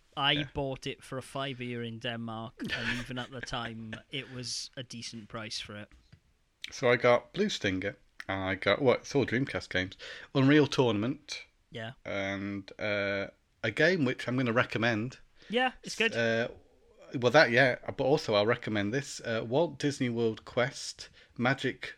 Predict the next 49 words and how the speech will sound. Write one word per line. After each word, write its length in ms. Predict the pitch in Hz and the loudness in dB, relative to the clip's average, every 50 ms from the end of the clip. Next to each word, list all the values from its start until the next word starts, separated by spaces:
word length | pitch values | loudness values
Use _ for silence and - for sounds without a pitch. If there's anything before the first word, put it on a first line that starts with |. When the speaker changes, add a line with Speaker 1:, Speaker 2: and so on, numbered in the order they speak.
| - | -4
Speaker 2:
Race. 600 | 120 113 117 117 117 - - - - - - - - - - - - - - - - _ - | 0 2 2 2 2 -2 -6 -8 -8 -8 -10 -12 -14 -18 -20 -20 -20 -20 -20 -20 -20 _ -4
Um, 440 | 117 110 110 110 107 107 107 101 - - - - - - - - | 0 0 0 0 0 -2 -6 -8 -10 -16 -20 -20 -20 -20 -20 -20
oh, 60 | 117 - _ - | -20 -20 _ -12
gosh. 500 | - 92 87 92 - - - - - - _ _ _ _ _ - | -12 -10 -10 -12 -14 -16 -18 -18 -20 -20 _ _ _ _ _ -6
There 100 | 127 123 | -4 0
may 160 | 120 135 139 | 2 4 4
be 160 | 135 117 113 101 | 4 4 2 2
a 40 | |
Game 260 | 95 117 113 117 113 101 | 4 6 6 6 6 2
Boy 80 | 98 90 | 0 -2
version 360 | 90 92 90 - - 90 87 | 0 -2 -2 -2 -4 -8 -6
of 60 | 82 | -2
this. 60 | 147 139 | 0 0
Speaker 1:
There 100 | 135 135 | 0 0
is 140 | 131 120 139 | -2 -4 -4
a 40 | 123 | -6
Game 180 | 127 131 123 123 | -6 -6 -6 -6
Boy 100 | 123 117 | -8 -8
Color 220 | - 123 117 117 | -8 -10 -10 -10
version 280 | 117 117 113 117 120 120 | -10 -10 -10 -10 -10 -10
of 80 | 113 | -10
it, 140 | 113 113 - | -10 -10 -10
yeah. 140 | - 123 117 113 | -10 -10 -10 -10
Speaker 2:
Oh, 180 | - - - - - - _ - | -10 -12 -12 -14 -20 -20 _ -12
God, 100 | - 135 | -10 -8
Speaker 1:
I 40 | |
know 100 | 123 123 | -6 -4
Speaker 2:
what's 120 | 123 135 117 | -4 -4 -4
Speaker 1:
the 60 | 117 | -6
Speaker 2:
it 20 | 110 | -8
Speaker 1:
game 40 | 117 | -6
you're 40 | - | -4
Speaker 2:
called? 120 | 143 147 | -2 -2
Speaker 1:
talking 160 | 120 113 113 | -2 -2 0
about. 100 | 113 123 | 0 2
Speaker 2:
Magical 840 | 139 143 - 151 - - - 147 135 127 127 131 127 131 131 127 127 127 | 0 0 0 -2 -2 0 2 2 2 4 2 2 0 0 0 0 0 -2
Speaker 1:
It's 80 | 127 123 | -2 -4
just 120 | 123 - | -4 -2
called 180 | - 185 143 135 | -2 -2 0 0
Magical 380 | 143 170 175 - 214 190 135 113 | -2 -4 -4 -4 -4 -6 -6 -6
Race, 300 | 113 110 110 - - 127 | -6 -8 -8 -10 -10 -10
isn't 200 | 107 107 135 160 | -12 -10 -8 -8
it? 140 | 202 - - _ _ _ _ _ _ _ - - | -8 -8 -10 _ _ _ _ _ _ _ -6 2
Speaker 2:
Magical 320 | - 143 170 151 - - 139 | 4 4 4 4 2 0 2
Racing 340 | 135 143 139 - - 131 113 | 2 2 2 2 -2 -6 -4
Tour. 360 | - - 127 110 95 87 87 | -4 -2 -2 -2 -2 0 2
Walt 200 | 110 139 175 165 | 2 2 2 2
Disney 260 | 170 147 135 - 131 | -2 -4 -2 -4 -2
World 400 | 117 110 107 104 104 104 104 - | 0 0 0 0 0 -2 -4 -8